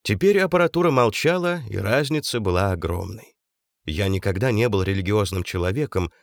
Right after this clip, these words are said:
но какая-то живая искорка столь явно покинула эту комнату, что было трудно не подумать, куда она девалась. Не может же она просто исчезнуть без следа. Разве такое бывает? Меня охватило странное оцепенение.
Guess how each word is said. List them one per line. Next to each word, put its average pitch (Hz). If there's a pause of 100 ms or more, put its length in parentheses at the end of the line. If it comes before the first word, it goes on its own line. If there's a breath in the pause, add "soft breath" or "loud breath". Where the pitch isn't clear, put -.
(140 soft breath)
но 90
какая-то 147
живая 117
искорка 113
столь 104
явно 101
покинула 95
эту 98
комнату, 127 (360)
что -
было 147
трудно 147
не 131
подумать, 117
куда 98
она 104
девалась. 78 (540)
Не 80
может 110
же 90
она 98
просто 107
исчезнуть 90
без 85
следа. 107 (420)
Разве 82
такое 101
бывает? 82 (640)
Меня 120
охватило 160
странное 151
оцепенение. 104